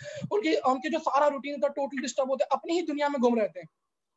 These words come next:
और दोस्तों, नाइनटीन सेवेंटीज़ में तो दस हजार में से किसी एक बच्चे की problem हुआ करती थी, टू थाउजेंड ट्वेल्व में से किस पचास में से किसी एक बच्चे की problem थी। Now we are in two thousand twenty-one, जहाँ पे हम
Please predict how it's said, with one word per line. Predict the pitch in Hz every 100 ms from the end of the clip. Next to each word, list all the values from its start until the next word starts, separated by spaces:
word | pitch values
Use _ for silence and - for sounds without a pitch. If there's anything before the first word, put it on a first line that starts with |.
| -
और | 277
दोस्तों, | 285 240 320 311
नाइनटीन | 262 277 294 330
सेवेंटीज़ | 302 269 262 285
में | 254 285
तो | 254
दस | 262 262
हजार | 254 262
में | 262
से | 254
किसी | 262 247 254
एक | 247 208
बच्चे | 233 254
की | 240
problem | 226 208 226
हुआ | 226
करती | 214 214 233
थी, | 240
टू | 240
थाउजेंड | 233 220 226 233
ट्वेल्व | 262 294
में | 302
से | 269 320 - - - -
किस | - -
पचास | 262 285 339
में | 339
से | 320
किसी | 302 269
एक | 240
बच्चे | 277 247
की | 233
problem | 254 240 262
थी। | 269
Now | 247 262
we | 254
are | 262
in | 262
two | 269 240
thousand | 233 262 -
twenty-one, | 302 320 339 320 302
जहाँ | 262 277
पे | 302
हम | 277